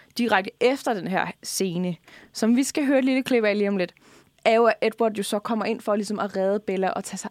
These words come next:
af hende, når først hun ligesom er... Altså. Fordi det, der sker, er jo, at Carlisle bliver sur over, at hun har,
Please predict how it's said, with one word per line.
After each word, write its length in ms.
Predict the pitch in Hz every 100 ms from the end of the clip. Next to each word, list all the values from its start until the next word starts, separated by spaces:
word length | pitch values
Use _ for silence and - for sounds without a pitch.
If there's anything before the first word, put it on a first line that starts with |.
| -
af 120 | 254
hende, 400 | 233 185 170 160 - - _ -
når 100 | 196
først 300 | 208 196 -
hun 100 | 196
ligesom 340 | 180 185 - _
er... 340 | 175 170 170 180 -
Altså. 300 | 180 170 165 _ _ _ _ _
Fordi 200 | - 220
det, 140 | 214 262
der 60 |
sker, 220 | 269 - 240
er 60 | 233
jo, 100 | 233
at 140 | 208
Carlisle 420 | - 247 226 226
bliver 120 | 202 196
sur 260 | - 320
over, 180 | 247 240
at 120 | 226
hun 140 | 220 208
har, 320 | 185 175